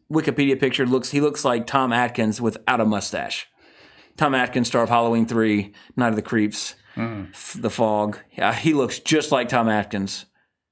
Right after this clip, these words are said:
Speaker 1: aside from the mustache. I wonder, they're probably the same goddamn person. <laughs> He's like,
Speaker 2: They
Speaker 1: "Oh,
Speaker 2: are.
Speaker 1: I'm,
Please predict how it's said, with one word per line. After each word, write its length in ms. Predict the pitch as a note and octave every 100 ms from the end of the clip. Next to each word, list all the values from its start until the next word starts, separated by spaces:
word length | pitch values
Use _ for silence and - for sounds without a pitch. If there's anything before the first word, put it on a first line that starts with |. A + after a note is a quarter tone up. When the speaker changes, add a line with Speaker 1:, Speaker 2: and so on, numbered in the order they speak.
| -
Speaker 1:
aside 460 | A2+ - G#2+ G#2 G2
from 140 | A2
the 40 | G2
mustache. 560 | F#2 - F#2 F#2 - _ _ _
I 60 | C3
wonder, 240 | C#3+ C#3+ - _ _ - _ _ _
they're 120 | -
probably 240 | D#3 G#2+ F#2+
the 40 |
same 280 | - A2+ A#2
goddamn 440 | A2 G#2+ A2 A2+
person. 320 | A#2 F#2 F2+ F#2 - - - -
<laughs> 0 | E3+ F#3+ - - F#3
He's 160 | F3
like, 100 | F#3
Speaker 2:
They 40 | F3
Speaker 1:
"Oh, 60 | G3+
Speaker 2:
are. 80 |
Speaker 1:
I'm, 20 | C3+